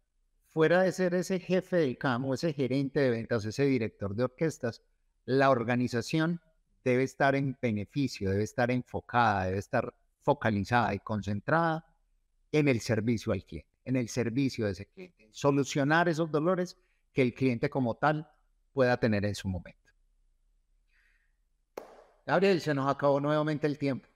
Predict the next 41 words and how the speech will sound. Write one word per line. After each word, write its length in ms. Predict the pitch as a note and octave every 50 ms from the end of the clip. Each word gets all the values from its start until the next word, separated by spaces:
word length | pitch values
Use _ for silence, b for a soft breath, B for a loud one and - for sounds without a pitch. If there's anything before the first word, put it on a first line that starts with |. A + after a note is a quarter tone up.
| _ _
Mil 280 | - C3 C#3 C#3+ C#3+ B2+
gracias, 420 | B2 D#3 D3+ D3+ D3 A#2+ C3+ C#3
mil 180 | B2+ C3 B2+ B2
gracias 320 | A#2+ C3+ C#3 C3 C3+ C3
por 140 | - C#3 A#2+
acompañarnos, 720 | A#2+ - B2 A#2 G#2 - A#2+ A#2+ B2 B2+ A#2+ B2 C3 - -
por 180 | - A#2+ -
compartir 560 | - A#2 A2 G#2 - A2 G#2+ - - A#2+ A2 _ -
todo 220 | C3 B2+ B2+ B2+
este 140 | A#2 - -
conocimiento 920 | - B2 A2 G#2 G2 G#2 A2 A2 B2 B2 A#2+ A#2+ - - B2+ B2 B2+ C3 _ _ _ _ _ _ _ -
y 160 | G#2+ G#2+ G#2
por 340 | - - G#2+ F#2+ - - _ _ _ _
ayudarnos 640 | - G2+ G2+ G2 G#2 G2 G#2+ B2+ C3+ B2+ A2+ G2+ -
en 120 | A2 G2+ F#2+
este 180 | - - A#2
crecimiento 680 | - B2 A#2 F#2+ G#2+ G#2+ G2+ G2+ G2 G2 G2 - A#2 A#2
de, 260 | A2 G#2+ F#2 - _ _ _ _ _ _ _
de 120 | A#2+ C3+ C#3+
esta 220 | C3 - D#3+ C#3+
comunidad 480 | - C#3+ C3 B2 A2+ A2+ A2+ A2+ A2+ -
tan 160 | - B2+ B2
grande 380 | A#2+ A#2+ B2 B2 B2 B2 A#2+ -
que 220 | - A#2+ A#2 A2+
es 220 | - - - - _ _ _ _ _ _ _ _
gerencia 500 | - C#3+ C#3+ C3+ C#3 C3 A#2 C3+ C3+ B2
de 80 | A2+
ventas, 460 | A#2 C3 C#3 C3 - D3 C3 A#2+ -
que 160 | - - A#2 G#2+
son 200 | - A#2 A2+ A#2
las 160 | B2 B2+ B2
ventas, 400 | B2+ C#3+ C3+ B2+ - C#3 A#2+ -
que 120 | - A#2+
es 80 | G2+ A2+
este 240 | B2 - - C3+ B2
mundo 260 | B2 C3 C3 A#2+ B2
apasionante 540 | A#2 - A2 G2+ A2 G#2 G#2 G#2 G2 - C3
de 40 |
las 160 | B2+ A2+ G#2+ -
ventas 440 | D3 D#3 E3 - - D3 B2+ -
y 180 | A2 F#2+ F2 _